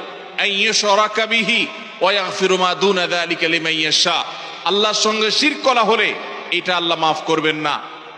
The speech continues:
শিরকের অপরাধ এটা যদি কেউ করে তওবা ছাড়া মারা যায়, আল্লাহ তাআলা এই অপরাধ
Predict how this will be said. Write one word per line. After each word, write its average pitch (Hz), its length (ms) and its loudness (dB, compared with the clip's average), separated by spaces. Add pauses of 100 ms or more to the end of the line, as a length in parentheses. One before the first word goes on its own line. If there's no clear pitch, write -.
(220)
শিরকের 240 460 2
অপরাধ 247 760 2 (320)
এটা 214 160 0
যদি 208 200 0
কেউ 208 240 0
করে 208 320 4
তওবা 277 540 2
ছাড়া 233 340 2
মারা 208 280 2
যায়, 196 320 0 (420)
আল্লাহ 180 220 0
তাআলা 170 200 0
এই 165 80 2
অপরাধ 160 320 0